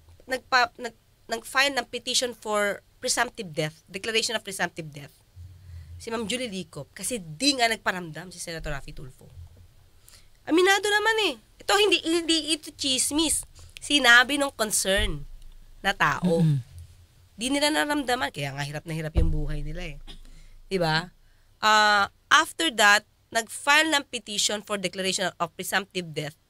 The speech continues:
Speaker 1: Tingin ko, mga kayubi, tingin ko, boyfriend niya na, si Mister Pearson.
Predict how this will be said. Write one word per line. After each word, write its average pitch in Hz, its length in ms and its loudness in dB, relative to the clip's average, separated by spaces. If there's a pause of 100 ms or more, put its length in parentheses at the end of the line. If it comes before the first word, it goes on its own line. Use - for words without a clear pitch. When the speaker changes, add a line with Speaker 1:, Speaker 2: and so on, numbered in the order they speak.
Speaker 1:
Tingin 262 420 2 (100)
ko, 214 500 8 (120)
mga 190 320 -2
kayubi, 156 600 -6 (840)
tingin 226 320 -8
ko, 151 400 -6 (1600)
boyfriend 247 540 4
niya 202 100 2
na, 170 160 2 (1300)
si - 200 -10
Mister 214 260 -2
Pearson. 127 520 -10